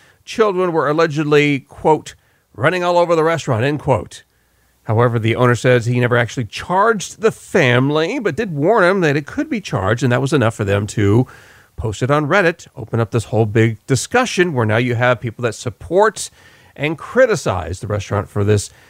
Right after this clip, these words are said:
fee. Uh, and, you know, it is kinda true. It seems like we're getting into a fee frenzy, uh, especially when we're talking about restaurants. Um, there's been a lot of news about, uh, you know, the restaurants adding fees because of inflation, making it political, and even,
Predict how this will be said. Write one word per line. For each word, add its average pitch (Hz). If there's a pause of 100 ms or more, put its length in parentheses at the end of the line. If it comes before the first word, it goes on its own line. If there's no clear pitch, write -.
(160)
fee. 170 (340)
Uh, 104 (200)
and, 156
you 156
know, 185
it 214
is 277
kinda 135
true. 196
It 123
seems 185
like 139
we're 123
getting 135
into 127
a 95
fee 135
frenzy, 120 (360)
uh, 101
especially 233
when 156
we're 120
talking 135
about 104
restaurants. 104
Um, 82
there's 101
been 120
a 107
lot 113
of 104
news 117
about, 104 (380)
uh, 95
you 104
know, 95
the -
restaurants 120
adding 107
fees 113
because 98
of 92
inflation, 160 (300)
making 113
it 104
political, 170
and 110
even, 143